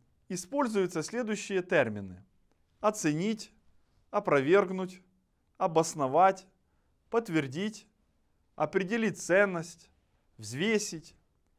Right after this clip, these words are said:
подвергнуть критике или исследовать.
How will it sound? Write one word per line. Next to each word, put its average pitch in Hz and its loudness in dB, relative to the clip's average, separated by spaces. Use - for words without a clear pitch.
подвергнуть 170 2
критике 170 -4
или 202 -2
исследовать. 117 -2